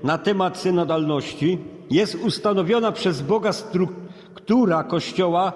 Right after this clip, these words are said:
w odniesieniu do wyświęcenia kobiet. Jak mówi Pismo Święte, Chrystus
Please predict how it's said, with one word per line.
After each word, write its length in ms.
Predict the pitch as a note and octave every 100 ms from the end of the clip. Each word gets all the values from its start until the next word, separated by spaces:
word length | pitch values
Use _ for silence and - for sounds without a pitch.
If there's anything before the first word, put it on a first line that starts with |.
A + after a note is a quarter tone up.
| - -
w 40 | -
odniesieniu 680 | F#3+ D3 F3 D#3+ A3 A3 F3+
do 120 | F3+
wyświęcenia 960 | E3+ F3 D#3+ - C3 D#3 - F#3+ F3+
kobiet. 500 | - E3+ A#2 F#2 - - - - - - - - -
Jak 400 | D3+ D#3+ - -
mówi 440 | F3 C4+ A#3 A3+
Pismo 480 | A3 A3+ B3 E3 G3+
Święte, 720 | - E3+ F3 D3 C#3+ D3+ F#3 - - - - - - - - _ _ _ _ - _
Chrystus 840 | - F3+ C#4+ A#3+ - F#3 A#3 -